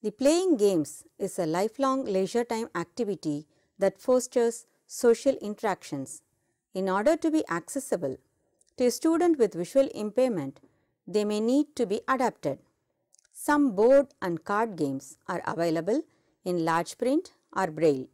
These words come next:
The operations of the games need to be taught before the student starts to play with sighted peers.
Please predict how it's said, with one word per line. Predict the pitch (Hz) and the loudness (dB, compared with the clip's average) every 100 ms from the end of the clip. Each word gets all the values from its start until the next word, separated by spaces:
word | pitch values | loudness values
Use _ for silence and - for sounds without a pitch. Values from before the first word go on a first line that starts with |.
| - | -8
The | 202 - | -4 0
operations | 233 - 311 320 - - 160 - - | 0 2 2 2 2 -2 -2 -6 -10
of | 180 165 | -10 -6
the | 170 | -6
games | 165 208 220 233 - _ _ _ | -2 0 0 -6 -12 _ _ _
need | 240 277 | 0 0
to | 294 | 0
be | 220 208 - | -4 -6 -4
taught | 202 185 - _ _ _ | -2 -2 -6 _ _ _
before | 185 190 226 | -6 -2 0
the | 226 277 | 2 0
student | - 294 277 285 | -2 -2 0 0
starts | - - 226 247 - | -4 -4 -2 -2 -6
to | 190 | -8
play | - 151 156 160 _ _ _ | -4 -2 -2 -2 _ _ _
with | 175 - | -6 -4
sighted | 190 160 - 180 _ | -6 -4 -2 -4 _
peers. | 285 202 143 - | 2 2 2 -4